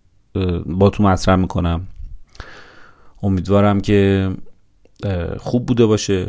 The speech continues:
منتظر بازخوراتون هستم، از اون بازخور بگیرم. ممکنه در ادامه همین ترس دوباره صحبت بکنم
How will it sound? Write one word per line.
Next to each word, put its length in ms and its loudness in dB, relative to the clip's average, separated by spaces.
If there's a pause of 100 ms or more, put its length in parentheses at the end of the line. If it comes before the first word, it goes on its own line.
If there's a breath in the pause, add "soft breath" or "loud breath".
منتظر 520 -2
بازخوراتون 840 -2
هستم، 360 -2
از 220 -6
اون 100 -4
بازخور 420 -2
بگیرم. 420 -2
ممکنه 320 -4
در 180 2
ادامه 680 -2
همین 200 -2
ترس 360 -6
دوباره 260 -6
صحبت 440 -4
بکنم 560 -2